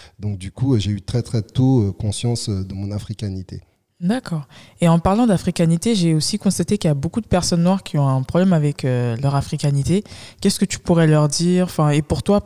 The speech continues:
Speaker 2: pour quelles raisons en fait ces personnes-là peuvent avoir des problèmes avec, euh, à reconnaître en fait leur africanité ?
Speaker 1: Bah, je, j'apprécie la question parce que pour moi, c'est une question vraiment très, très importante dans le sens où, euh, le problème, en fait, euh, de l'africanité,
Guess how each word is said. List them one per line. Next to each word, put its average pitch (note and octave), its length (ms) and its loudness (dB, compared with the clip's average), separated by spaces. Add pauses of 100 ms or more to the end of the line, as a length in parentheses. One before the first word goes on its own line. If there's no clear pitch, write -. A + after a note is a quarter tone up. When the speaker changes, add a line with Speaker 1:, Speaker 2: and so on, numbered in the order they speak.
(160)
Speaker 2:
pour - 140 -2
quelles G3 180 2
raisons F#3 300 4
en F3 40 2
fait F3 220 -2
ces - 140 -6
personnes-là D#3 440 -2
peuvent D#3 220 -6
avoir D3 240 0
des C#3+ 120 -2
problèmes D3 280 -4
avec, C3+ 260 -6
euh, C3 240 -2 (560)
à C#3+ 100 0
reconnaître D#3+ 420 2
en D3+ 40 -2
fait D#3+ 200 -4
leur D3 80 -4
africanité ? D3 520 -8 (680)
Speaker 1:
Bah, G2 240 -8 (120)
je, G#2 280 -2
j'apprécie B2+ 380 -2
la C3 100 -2
question C3 260 -4
parce G#2+ 160 -6
que G2+ 80 -10
pour G2+ 140 -8
moi, B2 100 -2
c'est A2 120 -4
une F#2 80 -4
question G2+ 320 -8
vraiment F#2 260 -6
très, B2 180 -6
très A2 240 -4
importante C3+ 580 -6 (280)
dans G#2 160 -2
le G#2+ 100 -2
sens A#2 340 -2 (120)
où, D3 160 -2 (400)
euh, G#2+ 360 -2
le A2 140 0
problème, C#3 600 0
en G2 100 -4
fait, G#2+ 320 -6
euh, F#2+ 260 -2
de G2+ 120 -4
l'africanité, A2+ 840 0